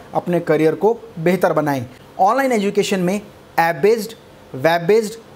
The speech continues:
और सॉफ्टवेयर बेस्ड industry बहुत तेज़ी से develop होगी। आप जानते हैं, हाल ही के कुछ समय में शुरू हुई बहुत सारी educational apps आज करोड़ों का व्यापार कर रही हैं, जैसे Byju's, Educart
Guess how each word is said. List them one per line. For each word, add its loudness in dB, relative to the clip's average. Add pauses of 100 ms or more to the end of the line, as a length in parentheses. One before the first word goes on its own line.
(100)
और 0
सॉफ्टवेयर 0
बेस्ड 2
industry 0 (220)
बहुत 2
तेज़ी 2
से 0 (200)
develop 2
होगी। 0 (220)
आप 2
जानते 2
हैं, -2 (160)
हाल 0
ही 2
के -2
कुछ -4
समय 0
में 2
शुरू 0
हुई 2 (260)
बहुत 2
सारी 2
educational -2 (140)
apps 0 (280)
आज 0
करोड़ों 2
का 2
व्यापार 0 (120)
कर 2
रही 2
हैं, -2 (180)
जैसे 2
Byju's, 0 (320)
Educart 2